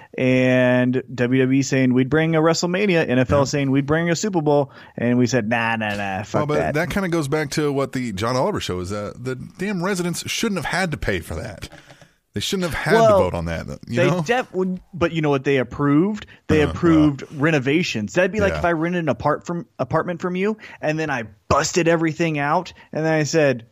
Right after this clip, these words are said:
Speaker 1: "Hey, you're gonna pay for it, right?"
Speaker 2: You're right,
Speaker 1: And you go,
Speaker 2: yeah.
Speaker 1: "Yeah, of course."
Speaker 2: Yeah, right,
Speaker 1: No,
Speaker 2: yeah.
Speaker 1: I break it,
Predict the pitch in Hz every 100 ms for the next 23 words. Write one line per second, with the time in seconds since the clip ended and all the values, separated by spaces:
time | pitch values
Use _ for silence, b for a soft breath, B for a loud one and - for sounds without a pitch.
0 | _ - 175 180 127 165 143 117 107 123
1 | 135 95 98 110 147 139 127 180 403 311
2 | 190 - 277 120 - - 120 101 123 107
3 | 156 123 131 143 135 160 170 139 151 139
4 | 113 117